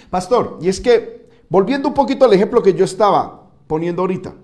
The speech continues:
nosotros los cristianos tenemos que saber poner nombres a nuestros hijos. A mí me llama mucho la atención algo en la Biblia, y es que el, el sacerdote Elí,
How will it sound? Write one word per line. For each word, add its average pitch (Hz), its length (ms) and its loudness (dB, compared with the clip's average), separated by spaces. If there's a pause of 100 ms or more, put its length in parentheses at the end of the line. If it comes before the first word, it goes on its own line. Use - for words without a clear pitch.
(540)
nosotros 202 460 -2
los - 20 -14
cristianos 190 540 -4
tenemos 165 360 -4
que 170 140 -8
saber 180 460 -2
poner 165 560 -4
nombres 190 500 -4
a 165 60 -6
nuestros 131 440 -10
hijos. - 400 -20 (800)
A 170 80 -4
mí 240 140 -4
me 254 120 -6
llama 240 220 -4
mucho 233 280 -4
la 185 100 0
atención 175 800 -8 (1200)
algo 190 300 0
en 190 100 2
la 151 120 -2
Biblia, 175 580 -6 (320)
y 180 120 -6
es 202 180 -6
que 196 440 -2
el, 160 640 -8
el 156 140 -6
sacerdote 202 1160 -4
Elí, - 640 -6